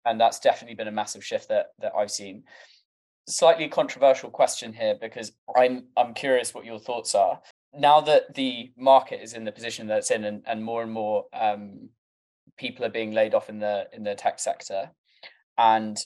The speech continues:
leaders are being asked to deliver more out of their teams, and so a lot of the focus has gone on to enablement professionals like yourselves.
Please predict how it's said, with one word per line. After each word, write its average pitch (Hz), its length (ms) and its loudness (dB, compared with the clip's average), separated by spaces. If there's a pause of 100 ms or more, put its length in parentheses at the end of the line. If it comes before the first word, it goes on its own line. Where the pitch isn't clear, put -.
(600)
leaders 135 400 -2
are 113 40 -16
being 120 280 -6
asked 123 360 4
to 113 320 -12 (140)
deliver 117 360 -4
more 113 460 -4 (120)
out 113 140 2
of 107 80 -12
their 110 120 0
teams, 107 380 -10
and 110 140 -12
so 110 160 2
a - 20 6
lot 117 220 2
of 113 80 -14
the 113 80 -12
focus 113 420 -8
has 104 140 -14
gone 107 200 -2
on 104 120 -10
to 101 320 -14 (180)
enablement 110 420 -6
professionals 107 560 -12
like 101 160 -2
yourselves. 101 680 -2